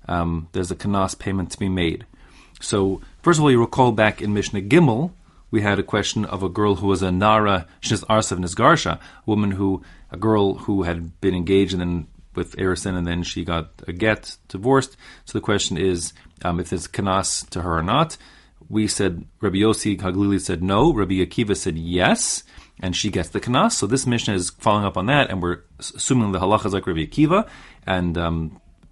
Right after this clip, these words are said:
Rabbi Elazar will feature in the Mishnah as the only opinion, and Rabbi Elazar holds like Rabbi Akiva, he was a Talmud in fact, um, who says that there is a payment to her. But now the Mishnah will say,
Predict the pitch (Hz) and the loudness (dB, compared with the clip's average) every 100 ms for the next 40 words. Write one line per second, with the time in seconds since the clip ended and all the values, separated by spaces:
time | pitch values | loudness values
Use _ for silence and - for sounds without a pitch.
0 | - 104 95 85 104 117 107 87 82 101 | -4 -2 0 2 4 4 2 -2 -2 -4
1 | - 90 101 156 - 120 90 90 90 95 | -4 -4 -2 -2 0 -2 -2 -2 -2 -2
2 | 90 82 78 - 139 143 143 147 - - | -2 -2 -6 -4 0 2 0 -2 -12 -10
3 | 95 87 87 95 92 85 - - 110 113 | -6 -4 -2 -2 -2 -6 -10 -6 0 0
4 | 104 92 98 110 95 80 78 73 95 98 | 0 -4 -2 0 0 -2 -4 -4 -2 0
5 | 107 110 110 113 - - - - 104 95 | -2 -2 -2 -2 -10 -16 -12 -8 -4 -4
6 | 87 - - - - 110 110 123 143 139 | -4 -8 -20 -4 0 2 2 2 2 2
7 | 127 117 101 104 117 98 - 110 107 107 | 0 -2 -2 -2 0 0 -4 -4 -2 -2
8 | 135 175 175 131 117 147 117 143 | -2 -2 0 0 0 0 0 0